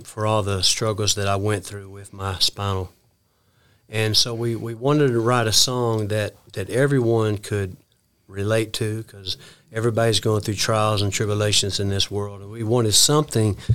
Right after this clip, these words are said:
that, that they could hear, and it would build them up in their faith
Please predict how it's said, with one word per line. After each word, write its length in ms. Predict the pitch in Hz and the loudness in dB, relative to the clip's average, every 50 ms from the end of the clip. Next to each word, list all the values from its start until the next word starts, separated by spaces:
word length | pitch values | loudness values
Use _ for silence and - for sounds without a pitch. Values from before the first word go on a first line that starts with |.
| - - - - - - - _ - - | 0 -2 -16 -20 -20 -20 -20 _ -14 -6
that, 420 | 113 113 113 110 107 107 101 92 - - - - - - | -2 0 2 2 2 2 0 -2 -4 -12 -20 -20 -20 -16
that 300 | - - 107 101 - - | -8 -6 -6 -6 -4 -4
they 140 | - 123 123 | 0 0 0
could 300 | - - 117 101 - - | 0 0 -2 -4 -4 -10
hear, 560 | - - - 135 139 139 143 143 147 143 143 | -10 -6 0 2 4 4 6 6 6 6 4
and 120 | 139 - - | 2 2 0
it 80 | 110 | 0
would 180 | 107 107 104 98 | 0 0 0 0
build 240 | 107 123 131 135 123 | 2 4 4 4 4
them 200 | 127 123 120 117 | 4 4 4 4
up 260 | 117 120 120 120 - | 4 4 4 2 0
in 80 | - 110 | -2 -2
their 140 | 107 104 101 | 0 0 -2
faith 680 | - - - 123 120 117 120 117 104 - - - - | -2 0 2 2 4 4 4 2 0 -2 -8 -10 -12